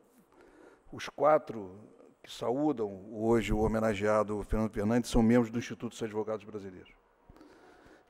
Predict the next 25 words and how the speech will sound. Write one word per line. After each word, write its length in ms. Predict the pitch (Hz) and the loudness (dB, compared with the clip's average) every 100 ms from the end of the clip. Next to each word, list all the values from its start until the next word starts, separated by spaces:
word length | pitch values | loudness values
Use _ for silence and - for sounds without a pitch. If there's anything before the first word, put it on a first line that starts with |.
| - | -10
É, 600 | 101 101 95 95 95 101 | -4 -2 -2 -2 -4 -6
e 40 | 113 | -4
a-, 360 | 104 - - | -4 -6 -4
e 40 | 113 | 0
alguns 280 | 101 117 107 | 0 -2 -6
presentes 600 | 123 104 90 110 - 92 | -6 -8 -8 -10 -10 -16
aqui, 420 | - 110 117 107 - - _ _ _ _ _ | -14 -8 -8 -8 -12 -20 _ _ _ _ _
doutor 120 | - | -20
Sérgio 280 | - 113 98 | -12 -10 -8
Vieira, 480 | 95 107 123 120 104 | -6 -4 -2 -2 -4
doutor 300 | 98 - 98 | -14 -18 -18
Armando, 520 | 90 95 117 123 113 | -16 -12 -10 -10 -10
doutora 300 | 87 - 98 | -16 -20 -18
Tamima, 560 | - 95 104 117 110 110 113 | -16 -12 -8 -8 -8 -10 -14
enfim, 180 | - 101 | -18 -18
aqui 220 | - - | -18 -2
presentes 760 | - 104 - - 95 110 110 | 4 4 2 -14 -6 -6 -6
também, 420 | - 101 101 104 107 _ - - _ - | -8 -4 -4 -4 -8 _ -20 -20 _ -10
é, 100 | 110 | -6
integram 800 | 107 107 110 107 110 110 107 110 | -4 0 2 4 2 2 -2 -4
a 360 | 110 104 98 | -2 0 -2
famosa 440 | - 104 110 110 107 | -4 -6 -4 -4 -4
Casa 260 | 110 107 | -6 -8
de 80 | 101 | -8
Montezuma, 680 | 113 110 117 92 123 123 | -8 -6 -8 -6 -4 -4